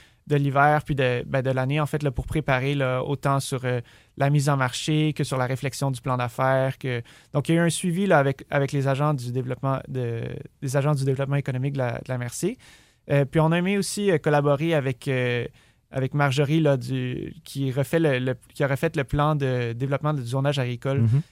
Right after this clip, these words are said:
Speaker 1: Euh, puis là, on a pu vraiment essayer de voir comment notre entreprise peut participer à ce plan-là sur, euh, sur l'ensemble, euh, de, des enjeux agroalimentaires. Puis ça, c'est vraiment, euh, stimulant. Puis de pouvoir travailler avec d'autres entreprises en partenariat, ça, c'est, c'est,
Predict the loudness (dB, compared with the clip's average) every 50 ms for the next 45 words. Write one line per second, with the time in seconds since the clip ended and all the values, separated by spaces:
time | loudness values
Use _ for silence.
0 | _ _ -2 0 0 0 0 0 2 2 4 4 2 0 0 0 0 2 2 2
1 | 4 2 2 2 2 0 0 0 0 -2 -2 0 0 0 0 2 2 2 2 2
2 | 0 0 0 2 2 2 0 2 0 0 0 0 -2 -2 0 -4 -4 -4 -4 -6
3 | -6 -4 -2 -4 0 0 -2 -2 -2 -6 -6 -6 -4 -2 0 2 2 2 0 -2
4 | -8 -8 -4 -2 -2 0 0 0 0 0 -2 -4 -6 -10 -8 -6 -8 -8 -8 -10
5 | -16 -20 _ _ _ -12 -4 -2 0 0 2 0 0 0 0 0 2 2 2 2
6 | 2 0 0 0 0 -2 -2 -4 -6 -6 -8 -10 -12 -12 -16 -20 -20 -10 -8 -8
7 | -8 -6 -8 -12 -14 -16 -10 -4 -4 -2 0 2 2 2 4 4 2 2 2 2
8 | 0 0 0 -2 -4 -4 -4 -4 -4 -4 -6 -6 -4 -4 -4 -4 -4 -4 -2 0
9 | 0 0 0 -2 -2 -6 -8 -8 -8 -6 -6 -4 -4 -4 -4 -6 -6 -6 -8 -8
10 | -8 _ -18 _ _ -4 -4 0 2 2 2 4 4 2 2 4 4 2 2 2
11 | 2 0 0 2 0 -2 -2 -2 -6 -4 -4 -4 -2 -2 -4 -4 -8 -8 -6 -8
12 | -6 -6 -6 -8 -8 -8 -10 -14 -12 -10 -12 -10 -12 -14 -16 _ _ _ _ _
13 | _ _ _ _ _ -6 -4 -4